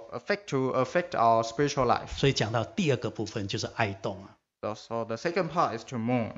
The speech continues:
Speaker 2: 所以呢，我们弟兄姐妹都要了解啊，
Speaker 1: So brethren, we should understand.
Speaker 2: 在神的眼中啊，
Speaker 1: In the eyes of God.
Speaker 2: 他希望我们能够成长。
Speaker 1: Uh, he wants us to grow.
Speaker 2: 所以哀动是必然的一个过程啊。
Speaker 1: So it's, uh, necessary to mourn.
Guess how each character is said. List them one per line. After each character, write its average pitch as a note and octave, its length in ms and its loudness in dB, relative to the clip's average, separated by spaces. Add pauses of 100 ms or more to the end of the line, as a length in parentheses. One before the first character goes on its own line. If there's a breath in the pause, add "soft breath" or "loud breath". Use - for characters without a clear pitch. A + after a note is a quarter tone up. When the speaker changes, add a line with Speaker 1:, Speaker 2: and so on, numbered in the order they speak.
(140)
Speaker 2:
所 G#3+ 140 6
以 - 20 10
呢， E3+ 100 6
我 C3+ 160 2
们 C3+ 140 2
弟 D#3+ 120 0
兄 D#3+ 180 2
姐 A2+ 120 -2
妹 A#2 100 -2
都 A#2 80 0
要 A2 120 -2
了 G2 240 -6
解 F#2 280 -6
啊， G2 200 -16
Speaker 1:
So A#2+ 160 0
brethren, D#3 560 6
we A2 120 -2
should A2 180 -4
understand. A2+ 260 0
Speaker 2:
在 C3 180 4
神 G#2+ 240 0
的 A#2 60 2
眼 G2 260 0
中 G#2 260 -4
啊， G2 220 -10 (120)
Speaker 1:
In A#2 120 2
the A#2 100 4
eyes D#3 320 6
of - 180 0
God. G#2+ 200 4
Speaker 2:
他 C3 80 2
希 D3 220 4
望 B2 160 6
我 A2+ 40 0
们 G#2+ 200 -2
能 A2 100 -2
够 A#2 120 0
成 A2 320 -6
长。 G2+ 340 -8 (560)
Speaker 1:
Uh, G#2+ 120 -4
he A2+ 160 -4
wants D#3 280 4
us G3+ 280 6
to - 80 -4
grow. - 320 2
Speaker 2:
所 - 160 2
以 B2+ 80 4 (120)
哀 C#3 160 2
动 C3+ 200 2
是 - 140 -2
必 E3 400 6
然 G2 220 0
的 G#2 60 -4
一 A#2 100 -6
个 A2+ 80 0
过 G2 320 -2
程 - 340 -6
啊。 F#2+ 120 -16
Speaker 1:
So F#2 180 -8
it's, A2 100 -10
uh, A2+ 140 -2
necessary C#3+ 640 2 (100)
to B2 60 -6
mourn. A2+ 460 -2